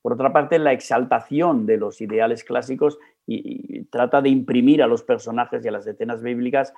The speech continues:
un marcado carácter heroico. Si vemos, por ejemplo, en la Capilla Sixtina, el, el panel del fondo donde está el, el juicio final, eh, los personajes que aparecen,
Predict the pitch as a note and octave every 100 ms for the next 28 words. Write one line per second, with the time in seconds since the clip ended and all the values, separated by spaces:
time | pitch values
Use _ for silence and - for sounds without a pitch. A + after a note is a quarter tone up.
0 | - _ - C3 C3+ B2+ - A2 B2 C3
1 | C3 A2+ A#2+ A#2+ A2 - A2+ B2+ B2+ -
2 | - - _ _ _ _ _ _ _ _
3 | G#2+ G#2 G#2 A#2 B2+ C3 - A2+ A#2 B2
4 | A2+ C3 C3 - - - A2+ A2+ A#2 A#2
5 | G#2+ C3 C3 B2 A#2 - - C#3+ C3 G2+
6 | - _ _ _ - - G2+ A2 A2 A2+
7 | G#2+ F#2 - - - - G2 A2 A#2+ A2
8 | A2 B2 B2 B2 A#2+ A#2 A2+ A2+ - C3
9 | C3+ B2 A#2+ A2 A2 A2 - A#2+ B2 B2
10 | A#2+ G#2 A2 A2 - C#3+ C#3+ C3 B2 A#2+
11 | B2+ C3+ D3 _ _ _ _ - G2 G#2+
12 | - A2+ - A#2 B2 D3 D3 C#3 A#2+ B2
13 | B2+ C#3+ C#3+